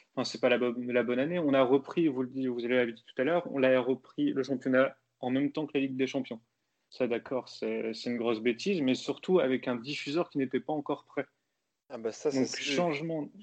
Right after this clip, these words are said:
Speaker 1: changement de diffuseur, changement de sponsor. On va, il y a une liste énorme de joueurs, et ça, on va en parler parce que ça m'inquiète vraiment, de joueurs, euh, estampillés Ligue un qui, qui ne sont plus là.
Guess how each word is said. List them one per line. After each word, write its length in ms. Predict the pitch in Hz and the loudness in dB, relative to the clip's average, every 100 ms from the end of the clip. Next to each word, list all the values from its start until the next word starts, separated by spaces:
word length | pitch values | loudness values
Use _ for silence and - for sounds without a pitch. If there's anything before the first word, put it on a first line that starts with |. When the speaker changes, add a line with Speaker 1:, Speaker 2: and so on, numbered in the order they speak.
| - - | -20 -10
Speaker 1:
changement 460 | - 160 143 165 147 | -2 0 0 0 2
de 120 | 131 | 0
diffuseur, 720 | 123 175 - - 147 147 127 - | 0 -4 -4 -4 0 0 0 -2
changement 440 | - 143 - 147 | -2 -2 0 0
de 120 | 131 | 0
sponsor. 800 | 127 - 151 160 - 160 196 - _ _ _ _ _ _ _ _ | -2 -4 -4 -4 0 0 0 -4 _ _ _ _ _ _ _ _
On 120 | 139 | -4
va, 480 | 120 127 123 123 123 | 2 2 4 4 2
il 80 | 123 | 2
y 20 | |
a 40 | 131 | 2
une 80 | 139 | 2
liste 260 | 135 - | -2 -6
énorme 540 | 147 170 170 170 147 131 | 0 0 0 -2 -2 0
de 160 | 143 | 0
joueurs, 320 | 131 143 147 127 | 2 2 2 0
et 60 | |
ça, 160 | - 139 | -2 -2
on 80 | 123 | -2
va 100 | 123 | -4
en 80 | |
parler 300 | 113 127 139 | -2 -2 0
parce 180 | 135 120 | -2 -8
que 80 | - | -8
ça 120 | 127 | -6
m'inquiète 280 | 123 - 117 | -4 -2 -4
vraiment, 320 | 117 135 143 127 | -2 -2 -2 0
de 140 | 131 | 0
joueurs, 480 | 123 127 143 147 123 | 0 0 0 2 2
euh, 100 | 120 139 | -2 -2
estampillés 500 | 123 143 131 - 135 | -4 -2 -2 0 -2
Ligue 220 | 131 131 | 0 -2
un 100 | 143 | -2
qui, 320 | - - 123 | -4 -8 -8
qui 140 | - 135 | -4 -2
ne 80 | |
sont 220 | 131 139 123 | 0 -2 0
plus 180 | 131 | 0
là. 200 | 123 165 | 0 0